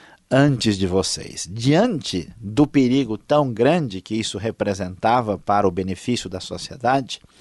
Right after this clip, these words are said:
nós vamos ver no final que a Bíblia diz claramente que na lei, pessoas que praticassem essas abomi-, abominações deveriam ser eliminados do meio do seu povo. E olhando o capítulo vinte,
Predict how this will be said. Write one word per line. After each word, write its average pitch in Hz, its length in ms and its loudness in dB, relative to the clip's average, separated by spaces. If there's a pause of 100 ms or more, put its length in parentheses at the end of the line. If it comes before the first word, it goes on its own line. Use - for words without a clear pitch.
(640)
nós 117 300 2
vamos 120 460 0
ver 127 420 2
no 131 140 -2
final 117 500 2
que 123 260 -8
a 120 60 2
Bíblia 120 380 -2
diz 139 560 2
claramente 107 640 -2
que - 120 -8
na 123 140 0
lei, 143 420 0 (520)
pessoas 156 840 2
que 104 300 -8
praticassem 110 920 -2
essas 98 300 -4
abomi-, 104 380 -2
abominações 117 1000 0 (680)
deveriam 123 360 2
ser 135 180 0
eliminados 123 720 0
do 127 100 -4
meio 110 240 2
do 107 120 -4
seu 127 200 4
povo. 87 440 -2 (160)
E 127 180 0
olhando 151 460 6
o - 20 0
capítulo 107 580 -2
vinte, 117 640 0